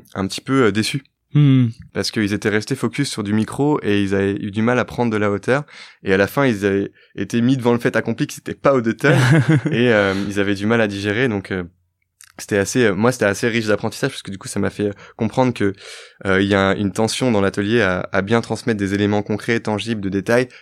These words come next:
Speaker 1: tout en faisant, euh, prendre de la hauteur sur des enjeux, euh, très, très, euh, généraux, c'est-à-dire, euh, bah, comme je disais, euh, la part de l'individuel, la part du collectif, le rôle des différents acteurs, mais aussi, euh, le fait de se mettre en complémentarité sur des ensembles, euh, d'actions, euh, c'est-à-dire faire de la sobriété en complémentarité de l'efficacité,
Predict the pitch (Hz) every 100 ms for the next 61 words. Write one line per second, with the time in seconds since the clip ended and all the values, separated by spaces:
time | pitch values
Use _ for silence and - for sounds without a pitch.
0 | - - 107 - 98 110 110 95 _ -
1 | 117 107 101 101 98 120 - 101 95 98
2 | 101 113 98 - 110 - 107 92 - -
3 | - - - 95 95 101 110 107 135 -
4 | 101 95 95 95 92 92 98 - 95 92
5 | 92 95 113 101 95 95 104 98 95 95
6 | 95 104 104 98 104 101 92 98 92 139
7 | - 104 98 92 92 - 98 98 98 127
8 | 135 - - - 101 101 101 123 123 101
9 | 98 - 117 - 101 104 110 104 - 104
10 | 98 104 104 123 117 101 98 95 98 110
11 | 110 101 - - - - 95 98 107 101
12 | - 123 123 101 - 92 95 107 95 -
13 | - - _ - 110 107 104 104 110 107
14 | 135 120 - 110 113 110 110 120 107 104
15 | 104 - 107 - 135 135